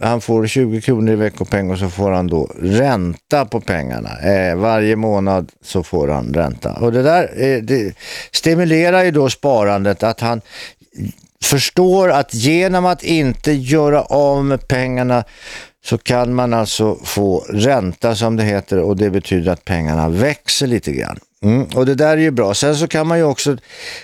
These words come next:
eh, ha ett mål med sitt sparande. Eh, det, det är ju upp till var och en, eh, vad man så att säga vill spara till.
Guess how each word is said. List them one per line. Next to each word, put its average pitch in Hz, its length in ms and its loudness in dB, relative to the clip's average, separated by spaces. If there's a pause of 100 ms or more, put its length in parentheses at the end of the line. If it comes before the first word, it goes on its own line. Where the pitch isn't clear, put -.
eh, 117 360 2
ha 104 300 0
ett 120 120 -2
mål 160 680 4
med 127 180 0
sitt 120 120 -4
sparande. 90 600 0 (140)
Eh, 92 420 0 (920)
det, 143 320 4
det 135 120 2
är 160 60 4
ju 165 200 4
upp 143 220 0
till 135 100 0
var 120 240 2
och 104 100 2
en, 90 160 0 (520)
eh, 90 160 2
vad 101 200 0
man 107 240 0
så 104 120 0
att 98 100 -2
säga 90 300 -2
vill 98 580 -2
spara 101 640 0 (140)
till. 90 520 0